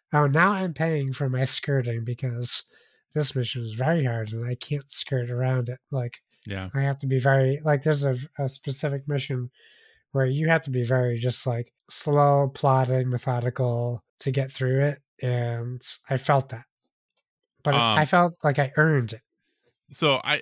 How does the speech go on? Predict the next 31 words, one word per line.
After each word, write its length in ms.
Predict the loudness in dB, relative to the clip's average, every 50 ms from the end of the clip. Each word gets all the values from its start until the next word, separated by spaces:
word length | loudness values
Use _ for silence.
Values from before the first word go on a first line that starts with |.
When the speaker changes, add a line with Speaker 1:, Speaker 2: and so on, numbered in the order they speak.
| -4 -8
Speaker 2:
I 100 | -6 -4
don't 180 | -4 -4 -4 -4
think 100 | -4 -4
this 140 | -4 -4 -4
is 80 | -2 -2
a 80 | -2 -2
spoiler 460 | -4 -6 -4 -2 0 0 0 0 -2
just 180 | -2 -4 -6
because 180 | -6 -6 -4 -4
I 60 | -4
think 180 | -4 -4 -6 -6
this 180 | -6 -8 -6
is 280 | -6 -8 -8 -8 -10 -14 _ _ _ _ _ _ _ _
something 280 | -4 -2 -2 0 0 0
that 100 | 0 0
happens 240 | -2 -4 -4 -6
in 80 | -10 -8
most 180 | -8 -8 -10 -8
Call 120 | -8 -8 -6
of 60 | -6
Duties. 160 | -6 -8 -8 -6
Are 80 | -4
you 120 | -4 -2 -2
referring 320 | -2 -2 -2 -2 -2 -2
to 80 | -4 -6
the 80 | -6
sniper 340 | -4 -2 -2 -2 -2 -2 -2
mission? 380 | -4 -4 -4 -4 -6 -6 -8 -10 _ _ -4
Speaker 1:
No, 140 | 2 4 6
I'm 240 | 6 6 4 2 0
referring 760 | -2 -2 -4 -4 0 2 2 4 4 4 4 2 2 0